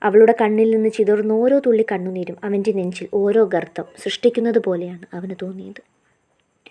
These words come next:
തങ്ങളെക്കൊണ്ടൊന്നും ചെയ്യാൻ സാധിക്കില്ല എന്ന് മനസ്സിലാക്കിയ അമൃത വേഗത്തിൽ സ്റ്റാഫ് റൂമിലേക്ക് ഓടി. അതേ സമയത്ത് തന്നെ കോറിഡോറിലെ ബഹളം കേട്ട് സ്റ്റാഫ് റൂമിൽ നിന്ന് ഓരോരുത്തരായി പുറത്തേക്ക് ഇറങ്ങി വരുന്നത് കണ്ട് അമൃത വേഗം അവരുടെ അടുത്തേക്ക് ചെന്നു.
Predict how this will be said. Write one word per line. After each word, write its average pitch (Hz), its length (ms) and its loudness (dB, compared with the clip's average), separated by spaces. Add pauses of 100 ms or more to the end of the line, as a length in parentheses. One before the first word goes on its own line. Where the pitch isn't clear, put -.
(480)
തങ്ങളെക്കൊണ്ടൊന്നും 277 800 4
ചെയ്യാൻ 247 320 0
സാധിക്കില്ല 233 520 0
എന്ന് 226 180 2
മനസ്സിലാക്കിയ 196 600 2
അമൃത 180 260 -8 (460)
വേഗത്തിൽ 240 460 4
സ്റ്റാഫ് 196 340 -4
റൂമിലേക്ക് 202 380 -2
ഓടി. 180 180 -12 (1080)
അതേ 294 260 4
സമയത്ത് 302 460 -2
തന്നെ 240 280 -2 (180)
കോറിഡോറിലെ 311 600 6
ബഹളം 247 340 4
കേട്ട് 226 240 4
സ്റ്റാഫ് 220 360 2
റൂമിൽ 247 220 4
നിന്ന് 220 200 0
ഓരോരുത്തരായി 226 640 2
പുറത്തേക്ക് 196 460 0
ഇറങ്ങി 196 240 -2
വരുന്നത് 190 320 -4
കണ്ട് 180 260 -12 (340)
അമൃത 262 280 2
വേഗം 220 400 4
അവരുടെ 208 340 -4
അടുത്തേക്ക് 190 340 -4
ചെന്നു. 190 260 -12